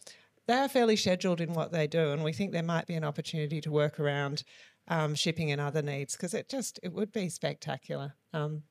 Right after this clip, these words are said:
so that's, that's a really good call, Mark, and it's a, it's a fingers crossed all of us, please, that we can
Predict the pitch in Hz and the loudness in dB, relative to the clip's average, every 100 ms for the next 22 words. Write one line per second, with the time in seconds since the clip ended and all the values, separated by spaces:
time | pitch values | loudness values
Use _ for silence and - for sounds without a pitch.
0 | - - 165 190 - - - 160 - 175 | -10 0 2 4 0 -2 -4 -4 -4 -6
1 | 160 180 156 156 147 - 151 156 196 233 | 0 2 2 0 -4 -2 0 0 -2 -2
2 | 147 - 151 143 - 147 - 147 156 - | -6 -4 -4 -4 -8 -8 -2 -2 -2 -10
3 | _ _ _ _ _ - 202 202 196 - | _ _ _ _ _ -2 4 4 4 2
4 | 175 160 - 156 151 147 - - 147 147 | 2 4 4 4 4 2 0 2 2 2
5 | 151 - 156 160 147 | 0 -2 -2 -2 -4